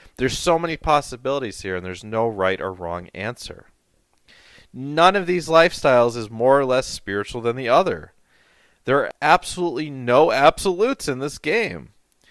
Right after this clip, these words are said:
You can ascend as a solitary monk with few possessions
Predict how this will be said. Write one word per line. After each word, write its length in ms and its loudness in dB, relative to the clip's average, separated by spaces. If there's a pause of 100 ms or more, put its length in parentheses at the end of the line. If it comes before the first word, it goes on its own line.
(500)
You 140 -2
can 100 -2
ascend 580 0
as 140 -6
a 80 -6
solitary 640 4
monk 400 -2 (300)
with 160 -8
few 240 -8
possessions 600 -4